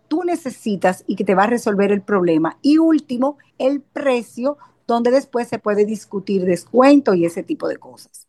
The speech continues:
Entonces, cuando yo estoy con el cliente, una vez que le cotizo, yo le explico la cobertura, lo asesoro, le digo cuál es la diferencia entre una compañía y otra, entre las coberturas que tiene,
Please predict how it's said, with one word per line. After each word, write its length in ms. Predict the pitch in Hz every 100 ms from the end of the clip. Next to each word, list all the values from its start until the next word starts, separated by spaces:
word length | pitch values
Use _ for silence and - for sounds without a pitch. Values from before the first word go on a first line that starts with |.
| _
Entonces, 640 | 202 208 208 190 180 - _ _ _ _
cuando 640 | 226 226 220 226 226 214 _ _ -
yo 160 | 226
estoy 300 | 247 - 262
con 160 | 262 262
el 180 | 254 -
cliente, 520 | 294 285 277 262 214
una 160 | 214 226
vez 180 | 240
que 100 | -
le 120 | 233 226
cotizo, 440 | 214 226 202 214
yo 320 | 185 202 233 - _ -
le 160 | 285
explico 580 | 214 - - 220 214 214
la 140 | 208 208
cobertura, 800 | 208 190 190 - 185 185 180 180 - _
lo 300 | 214 214 214
asesoro, 920 | 208 208 214 202 - 208 196 185 190 - _ _
le 160 | 226 214
digo 260 | 240 247
cuál 160 | 233 220
es 200 | 220 -
la 160 | 214 208
diferencia 640 | 196 214 208 208 196 208
entre 220 | 196 202 196
una 200 | 208 202
compañía 480 | 202 190 190 190 190
y 200 | 190 -
otra, 320 | 180 - - -
entre 380 | 254 247 220
las 280 | 214 196 -
coberturas 560 | _ _ _ 208 214 -
que 100 | 202
tiene, 300 | 202 208